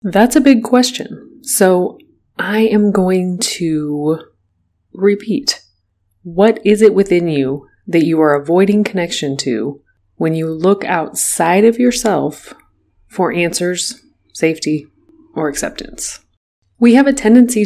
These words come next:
to look externally when we feel lost and disconnected, but there's nothing outside of you that will calm your worries and fears.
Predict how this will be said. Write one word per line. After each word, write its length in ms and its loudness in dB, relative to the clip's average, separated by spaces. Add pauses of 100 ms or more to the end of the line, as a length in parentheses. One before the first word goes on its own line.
(120)
to 560 0 (100)
look 460 0
externally 720 0 (160)
when 240 0
we 340 -4 (320)
feel 220 0
lost 400 -2
and 100 0
disconnected, 680 -2 (600)
but 340 2
there's 380 0
nothing 360 0
outside 500 -4
of 160 -2
you 200 -4
that 220 -4
will 120 -4
calm 360 -6
your 120 -4
worries 320 -4
and 140 -6
fears. 540 -8